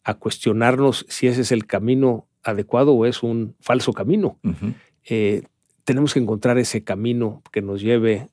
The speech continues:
Speaker 1: a Santiago de Compostela todos juntos.
Speaker 2: Así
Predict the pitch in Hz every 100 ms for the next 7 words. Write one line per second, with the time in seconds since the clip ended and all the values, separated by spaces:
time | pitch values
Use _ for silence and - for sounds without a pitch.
0 | - 107 - 95 - 113 113 123 127 -
1 | _ _ 110 - 101 98 - - 120 120
2 | 135 - _ _ 117 110 - 107 95 -
3 | - - -